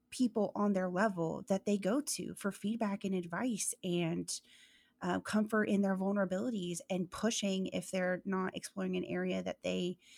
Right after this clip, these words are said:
need to, to grow or to strengthen their work.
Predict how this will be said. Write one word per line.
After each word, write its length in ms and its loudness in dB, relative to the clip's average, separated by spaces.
need 220 2
to, 240 -2
to 160 0
grow 540 -2
or 160 0
to 340 -2
strengthen 760 -2
their 280 -2
work. 460 -4